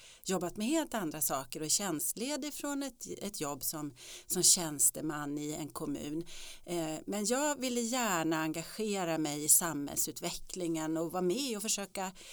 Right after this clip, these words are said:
bidra. Och hälso- och sjukvårdsfrågor har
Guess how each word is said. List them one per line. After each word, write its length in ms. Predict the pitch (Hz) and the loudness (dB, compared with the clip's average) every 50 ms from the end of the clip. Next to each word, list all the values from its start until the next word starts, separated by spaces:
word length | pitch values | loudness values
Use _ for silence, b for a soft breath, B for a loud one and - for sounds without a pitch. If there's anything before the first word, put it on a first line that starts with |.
| B B B | B B B
bidra. 760 | B 185 240 220 180 160 165 180 302 320 349 220 - - 165 185 B B B B B | B 0 2 2 2 -2 -4 -4 -2 0 2 2 2 0 -2 -4 B B B B B
Och 360 | B B B - 196 202 - | B B B 0 2 2 2
hälso- 340 | 202 196 214 196 - - 214 | 2 0 2 2 2 2 2
och 60 | - | 0
sjukvårdsfrågor 1000 | - 240 220 185 - - 196 196 180 - - - - - 254 269 247 220 185 175 | -2 -2 -2 -2 -4 -6 -4 0 4 4 4 4 4 2 2 2 0 0 0 -2
har 240 | 160 165 160 156 - | -2 -2 -2 -2 -4